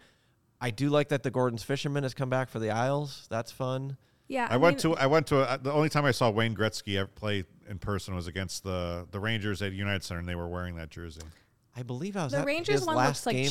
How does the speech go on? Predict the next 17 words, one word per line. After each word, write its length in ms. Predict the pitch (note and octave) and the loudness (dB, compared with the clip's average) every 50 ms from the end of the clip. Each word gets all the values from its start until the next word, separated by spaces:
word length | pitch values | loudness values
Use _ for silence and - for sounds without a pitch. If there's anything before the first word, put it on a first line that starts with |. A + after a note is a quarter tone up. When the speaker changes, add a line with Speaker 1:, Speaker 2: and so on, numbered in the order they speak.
| C3+ B2+ | 0 0
Speaker 1:
in 220 | A#2 - A#2+ A#2+ | 0 0 -2 -4
Speaker 2:
cheap. 60 | - | -4
Speaker 1:
the 60 | G#2 | -4
United 280 | A2+ A2+ B2 E3 D3 G#2 | -4 -4 -4 -4 -6 -8
Center. 280 | - G#2 F2 E2 G2+ G2+ G2 - | -10 -10 -10 -10 -12 -14 -12 -10
Speaker 2:
The 80 | - B3 | -6 -4
Rangers 320 | A#3+ B3+ C#4 C4+ D#4 D4+ | -2 -2 -2 -4 -6 -4
one 160 | - D#4 C#4+ C#4 | -4 -4 -4 -4
looks 240 | B3+ A#3 - - | -4 -4 -4 -6
cheap, 320 | - - A#3 A3+ A3+ A3 - | -4 -4 -4 -4 -6 -6 -6
and 160 | - G#3+ G#3 | -6 -4 -4
the 320 | G3+ G3 G3 F#3+ F#3 F#3 - - G#3+ | -2 -2 -2 -2 -2 -4 -6 -8 -6
Devils 320 | G3 G#3+ G3+ G3+ G#3 G#3 | -6 -4 -4 -2 -2 -2
one 220 | G3+ G3+ F#3+ F#3+ F3+ | -2 -2 -2 -4 -4
looks, 180 | F#3+ - - - | -8 -8 -10 -10
like, 160 | F3+ F3+ F3 - _ _ _ _ _ _ - - | -10 -10 -12 -14 _ _ _ _ _ _ -20 -20
classy. 600 | - - F3+ D3+ G2 - - - - D2+ - - | -12 -8 -6 -6 -6 -6 -8 -12 -14 -12 -14 -16